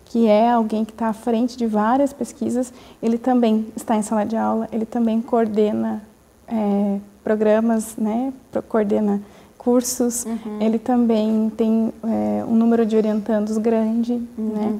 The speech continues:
Speaker 2: Ex-, existem
Speaker 1: Então,
Speaker 2: várias profissões aí, né? É o pesquisador,
Speaker 1: o
Speaker 2: é o professor,
Speaker 1: professor,
Speaker 2: é
Speaker 1: é
Speaker 2: o
Speaker 1: o coordenador.
Speaker 2: coordenador, um pouco de administrador, de
Speaker 1: Sim.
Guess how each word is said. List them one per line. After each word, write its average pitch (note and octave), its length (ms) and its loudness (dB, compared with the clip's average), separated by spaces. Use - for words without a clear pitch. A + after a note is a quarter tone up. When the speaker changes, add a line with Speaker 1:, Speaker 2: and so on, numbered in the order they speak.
Speaker 2:
Ex-, G#3+ 160 -4
existem A3+ 380 -2
Speaker 1:
Então, B3+ 120 2
Speaker 2:
várias C4+ 280 2
profissões D4+ 600 -4
aí, B3 220 2
né? G#3 180 -2
É G#3 60 0
o G#3 40 -4
pesquisador, G#3 880 -2
Speaker 1:
o - 20 -
Speaker 2:
é C4 140 2
o G#3+ 80 0
professor, A#3+ 840 2
Speaker 1:
professor, - 20 2
Speaker 2:
é C#4+ 40 4
Speaker 1:
é C4+ 60 2
Speaker 2:
o A3+ 120 0
Speaker 1:
o G#3+ 40 -6
coordenador. G#3 800 2
Speaker 2:
coordenador, G#3 260 -4
um G#3 60 -4
pouco A#3 260 -8
de A3 120 -6
administrador, A3+ 1120 0
de A#3+ 100 -8
Speaker 1:
Sim. - 60 -14